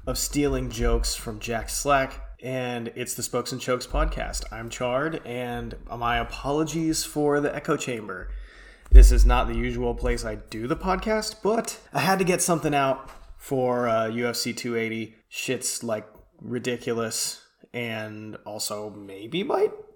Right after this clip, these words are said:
get me into double-digit views. Who knows? But, um, I gotta get through the recap of the previous card first. We're just gonna blast through it quick because there's a lot to talk about on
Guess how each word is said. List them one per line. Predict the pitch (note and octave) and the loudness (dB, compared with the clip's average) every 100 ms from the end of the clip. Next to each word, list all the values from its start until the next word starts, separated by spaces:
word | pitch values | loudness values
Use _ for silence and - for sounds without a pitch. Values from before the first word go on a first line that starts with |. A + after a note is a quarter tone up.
| _ _ - | _ _ 0
get | A#3 - | 2 2
me | F4 E4 | 4 4
into | D#4+ E4 | 2 0
double-digit | F4 D#4+ F4+ F#4+ F4 F#4+ | 0 0 2 2 4 2
views. | G4+ E4+ - | 4 4 4
Who | G#3 | 0
knows? | C4 A2+ - - _ - | 0 -2 -8 -14 _ -8
But, | D3 C#3 | 0 2
um, | C3 B2 A#2+ A#2 A#2 A2+ - _ | 4 2 2 0 -4 -10 -14 _
I | C3 | -2
gotta | C#3+ C#3+ | 2 2
get | C3 C3+ - | 2 0 -2
through | - C#3 D3 D3 D3 D3 C#3 - - | -2 2 4 4 2 0 -4 -14 -4
the | C#3 | 0
recap | E3+ - C#3 C#3 - | 2 2 0 0 -4
of | C3 | -6
the | C3+ | -4
previous | D3+ C#3 B2+ A#2 | 0 0 0 -2
card | - D3+ F3+ | -2 0 0
first. | - E2 E2 - - - A2+ | -2 -8 -6 -8 -10 -14 -6
We're | B2 | -4
just | B2+ B2+ | -2 -2
gonna | D3 B2+ | -2 -2
blast | A2+ B2 A#2+ A#2+ - | -4 -2 -2 -4 -4
through | B2+ A#2 | -2 -2
it | A2+ | -2
quick | C3+ C3 C3 | -4 -4 -6
because | A2 B2 A2+ G#2+ | -12 -8 -6 -6
there's | A#2+ A2 | -8 -8
a | G#2+ | -8
lot | G#2+ A2 A2 | -8 -6 -4
to | A#2 | -6
talk | - A2+ G#2+ | -4 -2 -2
about | A2 G#2 G2+ G2+ - | -6 -8 -6 -8 -6
on | A#2 A2 G#2+ G#2 G#2+ | -6 -4 -6 -10 -14